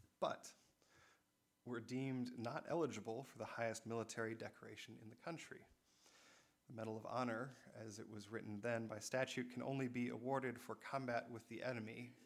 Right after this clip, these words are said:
and chaplains, by definition, are non-combatants. Congress instead created a new medal for heroism and awarded each of them posthumously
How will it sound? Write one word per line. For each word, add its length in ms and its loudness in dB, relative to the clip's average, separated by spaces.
and 100 -10
chaplains, 520 0
by 180 -6
definition, 680 -8
are 100 -10
non-combatants. 920 -8
Congress 360 8
instead 640 4
created 420 4
a 160 -2
new 180 4
medal 280 8
for 140 -2
heroism 600 4
and 120 0
awarded 440 2
each 240 -4
of 100 -10
them 260 0
posthumously 640 -8